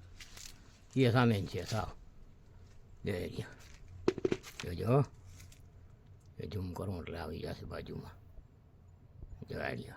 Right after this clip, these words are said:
છે? એ, એ.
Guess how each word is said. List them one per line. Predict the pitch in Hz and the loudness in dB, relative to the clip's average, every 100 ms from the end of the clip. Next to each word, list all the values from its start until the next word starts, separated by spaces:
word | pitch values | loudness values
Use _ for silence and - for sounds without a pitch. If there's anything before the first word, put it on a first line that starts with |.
| - - - - - - - - - - - 123 | -16 -20 -20 -20 -20 -20 -20 -18 -18 -20 2 6
છે? | 131 - - - - - - - - - - - - - - - | 6 4 -14 -20 -18 -18 -20 -18 -16 -16 -16 -18 -20 -20 -20 -10
એ, | 71 | -6
એ. | 76 76 | -4 -4